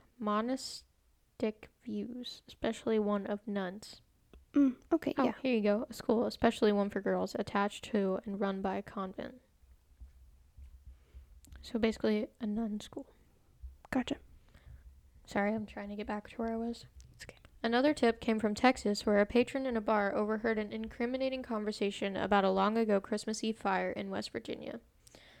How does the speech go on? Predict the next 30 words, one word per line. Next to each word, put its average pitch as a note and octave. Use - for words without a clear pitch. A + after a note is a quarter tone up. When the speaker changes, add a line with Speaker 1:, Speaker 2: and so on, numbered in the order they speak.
Speaker 1:
Someone B3
in C#4+
Florida G#3
claimed G3+
the A3+
children G3
were G3
staying F#3+
with G#3
a G#3
distant G#3
relative G3
of G#3+
Jenny's. G#3
Excuse D4+
me. C4
If B3+
Ginny C#4+
knew C4+
where B3
her A#3+
kids B3+
were, G#3
she A3+
would A3+
be G#3+
going G#3
to F#3+
get G3+
them. G3+